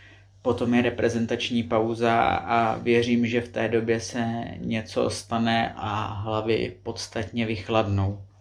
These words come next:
Zároveň, když už, eh, to vyjádření teda vzniklo, tak já o něm jako taky něco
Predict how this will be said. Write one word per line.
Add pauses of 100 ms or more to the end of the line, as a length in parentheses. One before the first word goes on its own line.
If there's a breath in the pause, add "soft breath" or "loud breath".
(1000 loud breath)
Zároveň,
když
už,
eh, (420)
to
vyjádření
teda
vzniklo,
tak
já
o
něm
jako
taky
něco